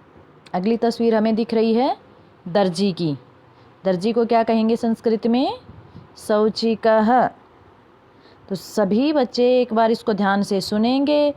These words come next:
फिर उच्चारण करके देखेंगे। ये पाठ ख़त्म होने के बाद आपका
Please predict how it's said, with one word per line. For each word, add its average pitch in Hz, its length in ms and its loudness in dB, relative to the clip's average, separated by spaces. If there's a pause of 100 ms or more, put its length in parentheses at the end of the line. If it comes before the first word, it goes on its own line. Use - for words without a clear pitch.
(340)
फिर 220 100 0
उच्चारण 214 580 2
करके 202 320 0
देखेंगे। 160 640 -2 (800)
ये 214 140 0
पाठ 220 280 2
ख़त्म 226 280 0
होने 214 240 0
के 214 120 0
बाद 208 240 2
आपका 247 480 0